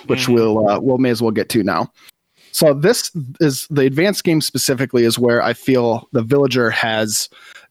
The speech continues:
Speaker 1: some advantages over the townsman, because a townsman never gets weapon skill, never gets strength, never gets toughness, which the survivability aspect of a townsman versus a villager, there's no comparison there. Uh,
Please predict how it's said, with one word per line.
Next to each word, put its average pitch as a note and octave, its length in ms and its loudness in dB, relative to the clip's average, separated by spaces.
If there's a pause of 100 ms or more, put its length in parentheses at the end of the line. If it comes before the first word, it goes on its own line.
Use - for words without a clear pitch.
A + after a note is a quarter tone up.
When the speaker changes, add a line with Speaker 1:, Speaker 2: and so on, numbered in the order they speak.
(220)
Speaker 1:
some - 380 0
advantages C3+ 680 0
over B2+ 260 0
the A#2 100 2
townsman, A#2+ 600 -2 (1080)
because C#3+ 300 0
a - 80 -4
townsman F3 600 0
never D3+ 360 2
gets C#3+ 240 -2
weapon A#2 240 -2
skill, A2+ 400 0
never D3 240 2
gets C#3 160 -4
strength, A2 400 -2
never A2+ 220 -2
gets G2+ 180 -4
toughness, - 460 -6 (640)
which - 440 -2
the C3+ 160 -2
survivability D3 840 0
aspect B2+ 540 -2
of A#2 80 -2
a A2+ 60 -2
townsman B2 560 0
versus A#2+ 500 -2 (120)
a A#2 100 -2
villager, C3 600 0 (200)
there's C#3 280 0
no C3+ 240 2
comparison G2+ 540 -4
there. - 220 -12 (760)
Uh, B2+ 240 0